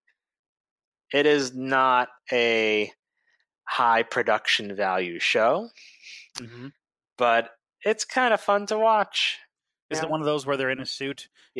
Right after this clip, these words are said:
Speaker 2: and
Speaker 1: Yeah.
Speaker 2: they have, like, miniature buildings?
Speaker 1: Miniature buildings, and, uh, and he refers to the kung fu moves of Ultraman, but, uh,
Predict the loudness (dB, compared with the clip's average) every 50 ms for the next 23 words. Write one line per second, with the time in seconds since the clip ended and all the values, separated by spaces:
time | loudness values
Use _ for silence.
0 | 2 4 4 4 4 2 0 -2 -4 -2 -2 -2 -2 -2 -6 _ _ _ -12 -8
1 | -8 -6 -6 -8 -6 -6 -6 -2 -2 -2 0 0 -2 -4 -6 -10 -14 -18 -20 _
2 | _ _ -20 _ _ -2 0 0 2 2 0 0 2 2 4 4 4 4 2 2
3 | 2 0 -2 -4 -6 -8 -4 -2 0 2 2 2 2 0 -2 -4 -10 -14 _ _
4 | -20 -20 -20 -20 -20 -20 _ _ _ _ _ -2 2 4 4 4 4 2 0 -4
5 | -8 _ _ _ _ _ _ _ _ -4 -4 -4 -2 0 0 0 -2 0 0 2
6 | 2 2 2 0 0 -2 -2 -2 0 2 2 2 0 0 -2 -2 -2 -2 -4 -6
7 | -4 -2 0 0 0 -2 -2 -2 -2 -2 -4 -4 -6 -4 -2 0 0 0 0 2
8 | 2 2 2 2 0 -4 -2 0 0 0 0 0 -2 -2 -6 -6 -2 0 2 2
9 | 4 4 4 2 2